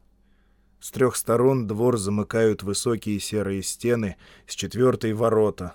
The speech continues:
с какой-то страховидной надстройкой над ними. Сверху через крыши непрерывно вливается глухой шум бешеных волн рыжей куры,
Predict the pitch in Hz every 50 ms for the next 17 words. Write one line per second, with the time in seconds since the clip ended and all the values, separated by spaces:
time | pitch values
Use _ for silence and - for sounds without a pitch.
0 | _ _ - - 95 92 - 110 104 - 101 - - - 107 101 - - 101 101
1 | 104 104 95 107 104 98 101 104 - - - - 98 101 95 87 - 92 90 90
2 | 87 78 82 87 87 85 82 80 76 - _ _ _ _ _ _ _ _ _ _
3 | _ _ _ _ _ _ _ _ _ - - 110 120 139 139 131 - - 107 -
4 | - 104 107 101 - - 127 123 127 117 - - 101 101 98 85 - 95 107 113
5 | 120 117 110 110 107 92 101 107 107 110 110 110 107 101 - - 95 95 104 107
6 | 98 - 117 117 110 101 - - - 117 113 107 101 90 92 95 110 107 - -
7 | - 101 101 101 104 98 - 101 98 107 110 107 104 101 101 104 107 104 92 98
8 | 95 - - 101 101 104 120 127 123 107